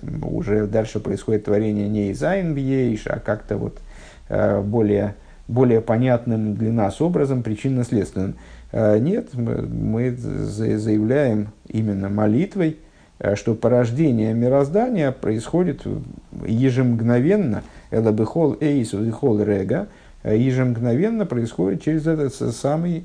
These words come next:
процесс из айн в ейш, то есть совокупность внутри миров, э, внутри творения процесса происходит, э, причинно-следственно, и мы можем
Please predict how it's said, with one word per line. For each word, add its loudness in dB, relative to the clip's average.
процесс 2
из -4
айн -2
в -4
ейш, -2
то -2
есть -2
совокупность -2
внутри 2
миров, 2
э, 4
внутри 2
творения 2
процесса 0
происходит, -2
э, -2
причинно-следственно, -2
и -4
мы 4
можем 0